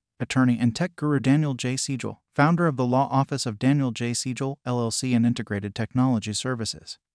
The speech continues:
L L C, is a member of the Pennsylvania Bar Association task force investigating the creation of a statewide electronic filing and retrieval system. In this article from the Legal Tech blog,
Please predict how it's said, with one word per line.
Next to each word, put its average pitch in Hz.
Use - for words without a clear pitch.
L 110
L 101
C, -
is 139
a 127
member 151
of 110
the 110
Pennsylvania 135
Bar 123
Association 147
task 127
force 120
investigating 123
the 107
creation 127
of 101
a 110
statewide 117
electronic 117
filing 107
and 101
retrieval 104
system. -
In 131
this 135
article 131
from 131
the 123
Legal 127
Tech 143
blog, 123